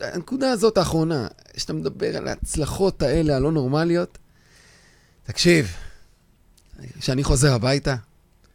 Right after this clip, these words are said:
וואו, וואו. אז, אה, באהבה גדולה, ותמיד מכל הלב, ו-, ו-, אתה יודע, זו זכות בשבילי לבוא לפה, אה, ולהגיד את הדברים, וככה להעביר את המסר הלאה,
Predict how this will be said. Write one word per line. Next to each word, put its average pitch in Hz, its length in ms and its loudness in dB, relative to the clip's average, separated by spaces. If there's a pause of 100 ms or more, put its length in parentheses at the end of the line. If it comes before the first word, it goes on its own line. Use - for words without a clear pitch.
(120)
וואו, - 220 -10 (440)
וואו. 92 300 -8
אז, 101 320 -8
אה, 120 240 -4 (160)
באהבה 110 420 0
גדולה, 139 500 2
ותמיד 123 500 -4
מכל 160 360 2
הלב, 127 420 -2 (640)
ו-, 95 320 -6 (1160)
ו-, 104 500 -6 (680)
אתה - 80 -8
יודע, 123 140 2
זו 104 100 -2
זכות 151 260 4
בשבילי 135 300 4
לבוא 117 260 4
לפה, 107 460 0 (760)
אה, 104 100 -4
ולהגיד 120 340 2
את - 60 -4
הדברים, 117 580 -2
וככה 104 640 -4 (180)
להעביר 110 340 0
את 139 120 -4
המסר 123 440 0
הלאה, 151 260 0